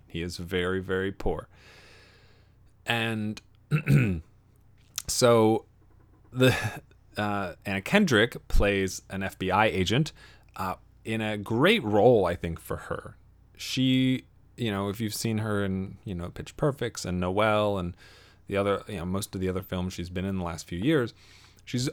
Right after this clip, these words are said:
often playing a little bit ditzy, a little bit awkward, a little bit quirky, um,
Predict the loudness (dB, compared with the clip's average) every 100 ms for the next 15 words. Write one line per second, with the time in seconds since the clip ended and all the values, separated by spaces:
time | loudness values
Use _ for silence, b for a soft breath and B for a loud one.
0 | 6 8 8 2 -2 0 0 2 0 -2
1 | -6 -4 0 0 -2 -6 _ -20 -20 _
2 | -16 -2 2 4 2 0 _ -4 -2 -2
3 | -2 -4 -2 -2 2 6 6 6 2 0
4 | 0 -2 -2 -4 -6 _ _ _ -20 -18
5 | 0 2 2 0 -2 -2 b b b b
6 | -20 -14 -12 -10 -12 -14 -16